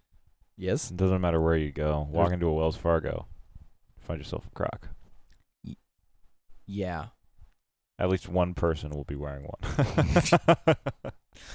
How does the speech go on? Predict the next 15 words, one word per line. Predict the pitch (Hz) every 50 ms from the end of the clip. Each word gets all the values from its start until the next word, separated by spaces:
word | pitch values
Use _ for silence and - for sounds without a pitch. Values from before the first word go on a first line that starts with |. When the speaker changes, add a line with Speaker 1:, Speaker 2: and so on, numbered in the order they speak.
| - - - - - - - _ - _
Speaker 1:
Exactly. | - - 107 - 101 123 - - - - - - - _ _ _ _ - _ - - - - 339
The | - -
shoes? | 120 - 107 120 139 208 - - - _ _ _ - - - - - - _ _ _ _ _ _ -
Is | 123
that | 110 95
what | 104 117
you | 117
mean? | 127 135 160 180 -
<laughs> | -
Speaker 2:
How | 107 98 92 98 92 92 - - - 92 87 90 87 - 247 - - - 240 220 - - - 175 - - - - - 156 - - - - 110 - 143 135 113 92
dare | 104 101 101 98
you? | 98 95 95 92 92 98 - - - - - - - - - 262 247 220 -
Speaker 1:
No, | - 151 143 127 110 82
okay. | 131 143 135 123 110 -
So, | - - - 160 160 139